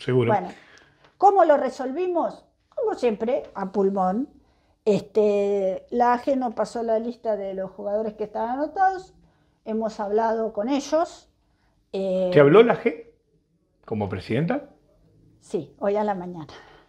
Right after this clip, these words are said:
Speaker 1: Bueno, no es un dato menor
Speaker 2: No,
Speaker 1: que el
Speaker 2: no.
Speaker 1: presidente
Speaker 2: Hablamos
Speaker 1: John
Speaker 2: con el
Speaker 1: que
Speaker 2: presidente
Speaker 1: John González haya llamado.
Speaker 2: Andrés John Van, este, hablamos y me explicó el motivo por el cual él tomó esa decisión. Se hizo responsable de la decisión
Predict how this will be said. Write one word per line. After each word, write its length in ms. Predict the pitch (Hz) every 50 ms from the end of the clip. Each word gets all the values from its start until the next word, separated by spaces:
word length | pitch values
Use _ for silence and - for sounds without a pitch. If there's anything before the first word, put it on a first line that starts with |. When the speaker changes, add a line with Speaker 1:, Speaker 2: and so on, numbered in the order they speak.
| _ _ _ _ _
Speaker 1:
Bueno, 300 | - 180 135 104 98 123
no 140 | 143 143 151
es 120 | 143 - -
un 120 | 110 117
dato 240 | 117 117 113 123 120
menor 400 | 120 113 110 104 117 165 - - _ -
Speaker 2:
No, 300 | 214 220 247 233 190 - _ _ _ _ _ _
Speaker 1:
que 100 | - 110
el 40 | 104
Speaker 2:
no. 40 | 98
Speaker 1:
presidente 440 | 101 104 - - 113 107 110 214 220
Speaker 2:
Hablamos 340 | 233 233 262 294 311 339 359
Speaker 1:
John 80 | - -
Speaker 2:
con 180 | 311 285 262
el 140 | 247 233 226 220
Speaker 1:
que 20 |
Speaker 2:
presidente 400 | - 214 190 - - - 113 110 -
Speaker 1:
John 200 | 147 160 160 156
González 320 | 156 143 127 147 147 139
haya 100 | 156 147
llamado. 400 | 156 165 165 170 175 190 226 285
Speaker 2:
Andrés 220 | 311 254 254 262 -
John 240 | 294 277 269 262 262
Van, 380 | 262 247 233 226 226 233 - -
este, 380 | - 190 185 - 208 202 196
hablamos 500 | 202 220 247 240 254 262 285 294 285 - -
y 140 | 214 196 202
me 120 | 202 190
explicó 500 | 190 - - 190 - - 220 214 226 220
el 80 | 220 220
motivo 420 | 196 190 185 - 190 208 208 208
por 140 | 208 185 175
el 80 | 175
cual 160 | 175 - 185 196
él 100 | 190 190
tomó 220 | 196 190 190 196
esa 180 | 190 - 214 214
decisión. 600 | 220 220 220 262 240 - - 285 277 277 277 - _ _ _ _ _ _ _ _
Se 140 | - 269
hizo 180 | 294 285 311 294
responsable 680 | 262 233 - - 240 240 226 - 262 254 196 180 180 170
de 140 | 165 165
la 120 | 160 170 180
decisión 520 | 180 180 - 240 - - 240 247 262 262